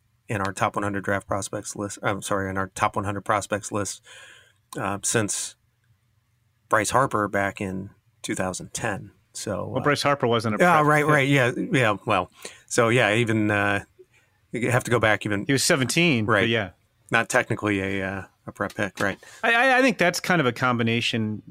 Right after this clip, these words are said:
Speaker 2: Jason, of, of how good Holliday is. Um, you know, I, I think he had the best combination of hitting ability and all-around tools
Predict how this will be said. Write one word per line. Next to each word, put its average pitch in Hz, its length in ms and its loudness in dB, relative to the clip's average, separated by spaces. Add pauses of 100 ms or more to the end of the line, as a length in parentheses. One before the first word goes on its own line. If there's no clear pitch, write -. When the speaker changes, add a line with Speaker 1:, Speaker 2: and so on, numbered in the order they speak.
(120)
Speaker 2:
Jason, 120 420 -2
of, 104 280 -6 (840)
of - 80 -4
how 135 160 2
good 135 260 2
Holliday 110 460 0
is. 107 400 -2 (480)
Um, 101 480 -4 (400)
you 135 100 0
know, 104 80 -2
I, 107 300 -2
I - 20 -4
think - 460 -4 (540)
he 147 180 0
had 143 100 2
the 123 80 -4
best 131 220 0
combination 120 600 0
of 104 100 -4
hitting 120 240 -2
ability 110 360 0
and 107 100 -2
all-around 104 420 -2
tools 131 560 -4